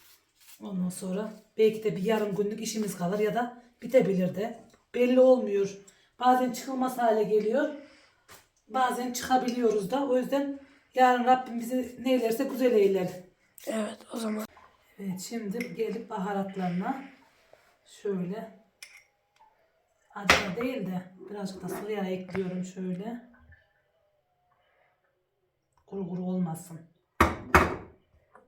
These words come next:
Speaker 1: Bu da karabiberimiz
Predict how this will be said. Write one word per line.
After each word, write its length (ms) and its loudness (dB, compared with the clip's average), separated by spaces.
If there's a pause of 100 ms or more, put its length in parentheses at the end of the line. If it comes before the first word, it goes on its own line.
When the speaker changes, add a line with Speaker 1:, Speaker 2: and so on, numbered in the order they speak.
(1900)
Speaker 1:
Bu 120 -20
da 140 -12
karabiberimiz 960 -10